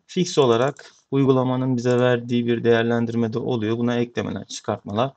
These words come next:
yapabilirsiniz. Ardından kaydet dedim. Kaydedildi diyor. Yani herhangi bir, e, yanlışlık olup olmadığından emin olduktan sonra kaydet dedim.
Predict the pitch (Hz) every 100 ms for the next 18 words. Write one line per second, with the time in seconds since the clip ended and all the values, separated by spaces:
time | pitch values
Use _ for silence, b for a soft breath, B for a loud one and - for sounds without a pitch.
0 | b b _ 135 120 117 110 104 - 107
1 | 117 139 - _ _ _ - - 120 113
2 | 117 117 - _ - 139 131 101 - 101
3 | 90 117 - _ - 131 123 104 95 92
4 | - 107 120 127 - _ _ _ 135 131
5 | 113 127 135 139 135 127 123 - 110 113
6 | 107 107 107 107 117 120 120 - 120 110
7 | 120 117 113 110 107 107 110 113 107 104
8 | - 104 - - - 101 101 117 - -
9 | 120 131